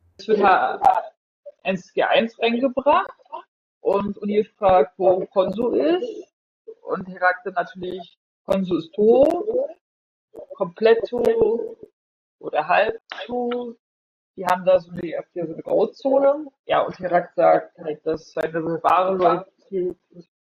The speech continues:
dem schon bekannt war und sein Verrat endlich Früchte trug, was seine Existenz nicht länger erforderlich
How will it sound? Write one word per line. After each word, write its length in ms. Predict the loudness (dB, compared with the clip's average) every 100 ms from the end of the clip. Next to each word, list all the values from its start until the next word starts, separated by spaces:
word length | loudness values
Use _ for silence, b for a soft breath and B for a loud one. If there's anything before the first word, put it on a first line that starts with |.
| _ _
dem 160 | -4 -4 -8 -20 -20
schon 200 | -12 -10
bekannt 400 | -8 -2 -2 -2 2
war 360 | 4 4 2 -2 -4 -4 _ _ _ _
und 280 | -10 -8 -4
sein 260 | 0 0 2
Verrat 440 | 0 2 2 2 -2
endlich 500 | -2 -6 -10 -18 -20 _ _
Früchte 400 | -8 -8 -12 -16
trug, 420 | -12 -6 -4 -4 -8 _ _ _ _ _
was 180 | 0 2
seine 200 | 0 0
Existenz 480 | -4 -8 -6 -6 -4
nicht 300 | -6 -8 -6
länger 540 | -4 -4 -4 -4 -6 -8 _ -8 -2
erforderlich 680 | -2 2 4 4 2 -6